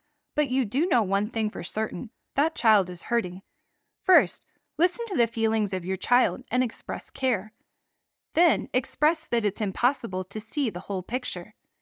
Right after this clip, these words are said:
Children tend to say hurtful words when they are also hurting. Do you know why they might be hurting? Prompt compassionate thinking. Then coach your child how to respond in ways that do no harm to self or another.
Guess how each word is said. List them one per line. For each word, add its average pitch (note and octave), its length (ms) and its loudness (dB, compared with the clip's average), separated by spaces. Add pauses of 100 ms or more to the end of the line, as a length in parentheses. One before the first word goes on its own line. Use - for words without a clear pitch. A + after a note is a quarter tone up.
(320)
Children F#4+ 440 2
tend A3 180 0
to G3+ 80 -2
say G3 240 -4
hurtful G3 400 -4
words A#3 380 -2
when G3+ 140 -4
they G3 140 0
are F#3 200 -4
also A#3 320 0
hurting. F3+ 380 -10 (580)
Do G3+ 100 -4
you G3+ 140 0
know A#3 200 4
why C4 200 2
they G3 140 0
might G3 220 -2
be F3+ 120 -4
hurting? G3 420 -4 (800)
Prompt F4 360 -2
compassionate G#3 680 -2
thinking. - 400 -4 (540)
Then D#4 160 2
coach G4+ 320 -2
your G#4+ 80 -4
child F#3+ 420 0
how A#3+ 200 2
to - 120 -6
respond G3 480 0
in G3+ 140 0
ways F3+ 320 -4
that - 260 -6
do A3+ 160 0
no A3 180 2
harm A#3 380 0
to - 100 -14
self G3 400 0
or F#3+ 140 0
another. F#3 460 -2